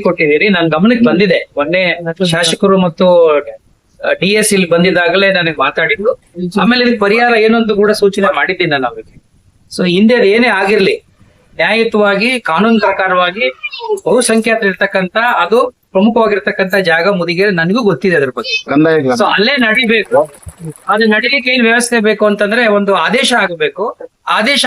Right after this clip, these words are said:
Speaker 1: ಆಗ್ಬೇಕು ಅಂದ್ರೆ ನನಗೆ ಆ ಜೆಡ್ ಪಿ ಸಿ ಅವರಿಂದ ಪ್ರಪೋಸಲ್ ಬರ್ಬೇಕು. ಶನಿವಾರನೇ ಅವ್ರ ಜೊತೆಯಲ್ಲಿ ಮಾತಾಡಿದೀನಿ, ಇವತ್ತು ನನಗೆ ಕಳ್ಸ್ಕೊಡ್ತಾರೆ. So ಆ ಕಾರಣಕ್ಕಾಗಿ ಆ ಪ್ರಪೋಸಲ್ ಬಂದ ತಕ್ಷಣ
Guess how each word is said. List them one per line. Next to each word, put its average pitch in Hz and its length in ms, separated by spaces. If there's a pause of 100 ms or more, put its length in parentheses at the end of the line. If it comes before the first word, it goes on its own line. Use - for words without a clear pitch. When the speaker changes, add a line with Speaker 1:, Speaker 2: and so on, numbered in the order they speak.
Speaker 1:
ಆಗ್ಬೇಕು 220 340
ಅಂದ್ರೆ 233 200
ನನಗೆ 214 300
ಆ 180 40 (140)
ಜೆಡ್ 190 220
ಪಿ 269 140
ಸಿ - 160
ಅವರಿಂದ 214 260 (100)
ಪ್ರಪೋಸಲ್ 190 420
ಬರ್ಬೇಕು. 143 360 (500)
ಶನಿವಾರನೇ 254 500
ಅವ್ರ 214 120
ಜೊತೆಯಲ್ಲಿ 208 360
ಮಾತಾಡಿದೀನಿ, 185 520 (120)
ಇವತ್ತು 208 260 (100)
ನನಗೆ 190 240
ಕಳ್ಸ್ಕೊಡ್ತಾರೆ. 190 560 (460)
So - 60 (100)
ಆ - 100
ಕಾರಣಕ್ಕಾಗಿ 214 560 (220)
ಆ - 20 (180)
ಪ್ರಪೋಸಲ್ 233 460
ಬಂದ 233 140 (120)
ತಕ್ಷಣ 240 240